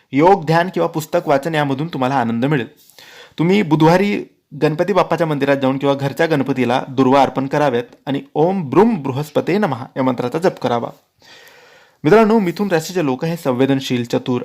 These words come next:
आणि अनेक विचार एकत्र जुळवून निर्णय घेणारे असतात. कधीकधी त्यांना स्वतःचा मार्ग दिसेनासा होतो, पण आत्ताचा काळ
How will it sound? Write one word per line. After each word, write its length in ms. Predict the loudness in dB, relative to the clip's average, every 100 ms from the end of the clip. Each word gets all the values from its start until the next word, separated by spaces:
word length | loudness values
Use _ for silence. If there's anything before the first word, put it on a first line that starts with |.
| -6
आणि 140 | -6 0
अनेक 280 | 0 0 -2
विचार 380 | -2 4 4 2 -4
एकत्र 380 | -4 -2 -2
जुळवून 420 | 0 2 2 0 -2
निर्णय 340 | -2 0 0
घेणारे 280 | 0 2 0
असतात. 240 | -2 -8 -16 _ _ _ _ -20 0
कधीकधी 340 | 2 4 2
त्यांना 220 | 2 0 0
स्वतःचा 380 | 0 0 0
मार्ग 380 | 2 2 0 -2
दिसेनासा 520 | -2 -2 -2 -2 -2
होतो, 360 | -2 -4 -8 -12 -4
पण 100 | -2
आत्ताचा 420 | 0 0 0 -2
काळ 300 | 0 2